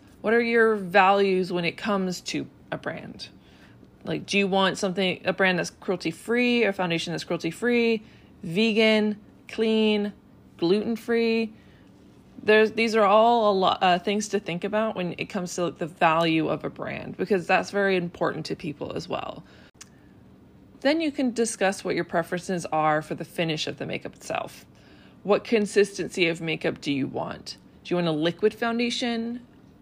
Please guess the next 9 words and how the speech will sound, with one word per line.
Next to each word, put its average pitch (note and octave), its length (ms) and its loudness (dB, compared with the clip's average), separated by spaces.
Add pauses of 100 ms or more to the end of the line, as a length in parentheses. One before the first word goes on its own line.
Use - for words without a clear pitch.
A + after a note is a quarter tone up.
(100)
a F3 60 -2
cream G3+ 400 0
or G3 80 -2
stick G#3+ 460 -2
foundation, G3+ 960 -2 (500)
maybe F#3+ 240 2
a E3+ 60 2
powder G#3+ 840 2
foundation? A#3+ 720 -4